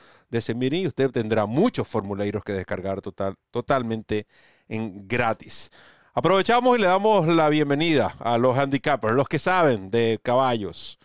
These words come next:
Dicen por ahí, vamos a comenzar con Evanán Negrón. Bienvenido, Evanán, a este programa Al Día, el original.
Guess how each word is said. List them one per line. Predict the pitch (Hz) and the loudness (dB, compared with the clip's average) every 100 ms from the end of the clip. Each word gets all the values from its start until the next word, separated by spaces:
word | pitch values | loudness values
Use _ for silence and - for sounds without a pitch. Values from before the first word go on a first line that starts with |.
| _ _ | _ _
Dicen | - 127 147 | -6 -2 -2
por | 120 | 0
ahí, | 110 139 180 - _ _ | 2 2 2 -2 _ _
vamos | 139 170 | 0 2
a | 165 | 2
comenzar | 139 123 135 131 | 2 2 2 0
con | 123 110 107 | 0 0 0
Evanán | 104 113 120 | 0 -2 -2
Negrón. | 113 107 110 107 - _ _ _ | 0 0 0 -4 -10 _ _ _
Bienvenido, | 127 139 175 175 | 0 2 4 4
Evanán, | 135 131 127 | 4 2 0
a | 113 | 0
este | 110 131 | 0 -2
programa | 123 110 110 110 107 - | -2 0 0 0 -2 -6
Al | - 147 | -4 -2
Día, | 151 135 87 _ | -2 -2 -4 _
el | - 120 | -8 -4
original. | 104 98 101 95 | -4 -6 -10 -12